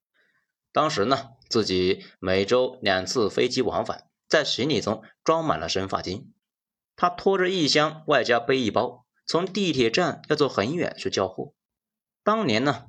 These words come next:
每次最少能够挣到在国内啊上一年班的钱。就靠这第一桶金，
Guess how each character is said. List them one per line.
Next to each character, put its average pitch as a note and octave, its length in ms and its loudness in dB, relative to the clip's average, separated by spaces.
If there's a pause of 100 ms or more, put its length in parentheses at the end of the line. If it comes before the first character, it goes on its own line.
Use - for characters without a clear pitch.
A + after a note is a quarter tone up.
(100)
每 A#2+ 300 2
次 - 520 -2
最 A3+ 240 2
少 E2+ 280 0
能 F2+ 140 -4
够 C3+ 80 0
挣 C3 220 -4
到 G#2 200 -6
在 A#2+ 140 -2
国 F#2+ 280 0
内 C#3+ 180 -2
啊 - 180 -8
上 C3+ 240 0
一 C#3 140 -2
年 F#2+ 200 -4
班 G#2 140 -6
的 F2+ 80 -6
钱。 - 240 -10 (800)
就 A#3 260 2
靠 F#3+ 320 0
这 F#3+ 140 0
第 G#3+ 260 -2
一 A3+ 60 -2
桶 - 180 -8
金， G2 300 -8